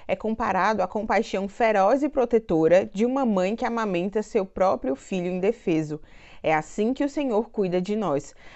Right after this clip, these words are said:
Assim como uma mãe manifesta misericórdia ao seu bebê indefeso, Deus demonstra misericórdia para com pessoas indefesas. Deus também nos ensina, nos prepara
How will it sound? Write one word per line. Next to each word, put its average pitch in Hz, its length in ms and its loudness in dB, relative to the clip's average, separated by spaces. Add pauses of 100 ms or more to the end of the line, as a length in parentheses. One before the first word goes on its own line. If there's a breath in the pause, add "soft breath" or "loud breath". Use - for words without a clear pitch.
Assim 214 300 0
como 240 240 0
uma 233 140 0
mãe 202 340 -2
manifesta 196 580 0
misericórdia 190 760 2
ao - 40 0
seu - 140 -2
bebê 170 320 0
indefeso, 170 720 0 (320 loud breath)
Deus 208 460 6
demonstra 220 640 2
misericórdia 175 880 2 (240 loud breath)
para 226 180 2
com 214 300 0
pessoas 220 600 2
indefesas. 160 840 0 (280 loud breath)
Deus 196 360 4
também 220 320 0
nos 196 200 -2
ensina, 208 640 -2 (120)
nos 185 240 -4
prepara 185 640 0